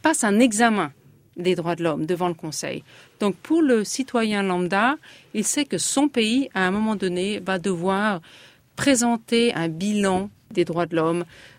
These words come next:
euh, devant le Conseil. Alors, il y a des gens qui sont cyniques, qui pensent que ça ne change rien. Je pense que, en général, les spécialistes, et on a énormément d'O N G spécialisées dans les droits de l'homme, qui sont présentes et très actives à Genève,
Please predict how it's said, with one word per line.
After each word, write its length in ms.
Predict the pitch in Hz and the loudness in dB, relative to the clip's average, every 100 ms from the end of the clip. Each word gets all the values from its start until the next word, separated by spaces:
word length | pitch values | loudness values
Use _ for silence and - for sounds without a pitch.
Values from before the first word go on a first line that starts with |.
| - | -8
euh, 60 | |
devant 240 | 160 170 175 | -2 0 0
le 60 | |
Conseil. 500 | 160 170 - 165 160 - | 0 -6 -4 -4 -6 -2
Alors, 240 | 180 175 | 0 2
il 60 | 170 | 2
y 20 | |
a 60 | |
des 100 | 160 | 0
gens 160 | 175 196 | 0 -2
qui 100 | 185 | -4
sont 140 | - | -6
cyniques, 420 | 160 - 233 277 269 | -6 0 4 4 2
qui 140 | 185 | -6
pensent 280 | - 175 - | -4 -4 -4
que 100 | 165 | -8
ça 120 | 170 | -6
ne 80 | 165 | -8
change 220 | 180 165 | -8 -6
rien. 320 | 165 175 190 220 - - - | -4 -2 -4 -6 -18 -20 -18
Je 100 | - | -14
pense 280 | 175 185 - | -6 -4 -4
que, 280 | 190 170 - _ - | -4 -4 -8 _ 0
en 140 | 202 | 2
général, 680 | 220 208 190 196 202 220 214 | 2 0 0 -2 -2 -2 -2
les 180 | 175 | -2
spécialistes, 680 | 208 - 202 190 175 220 - | -4 -4 -6 -4 -4 -6 -6
et 40 | |
on 120 | 175 170 | -4 -4
a 120 | 165 _ - | -4 _ -2
énormément 680 | 269 262 247 233 226 226 | 0 2 0 -2 -2 -2
d'O 180 | 196 196 | -2 0
N 160 | 190 185 | 0 -2
G 320 | - 202 180 _ - - - - | -2 -4 -4 _ -20 -20 -20 -18
spécialisées 600 | - 208 - 190 185 190 | -4 -2 -2 -4 -2 -2
dans 80 | |
les 100 | 180 | 0
droits 160 | 170 170 | -2 -4
de 80 | 165 | -2
l'homme, 180 | 175 165 | -2 -4
qui 80 | |
sont 140 | - 160 | -6 -8
présentes 460 | - 208 202 190 | -4 -4 -2 -4
et 40 | 147 | -6
très 280 | - 233 202 | -2 0 0
actives 260 | 185 180 | -6 -6
à 80 | 170 | -4
Genève, 400 | 160 160 165 180 | -4 -4 -4 -6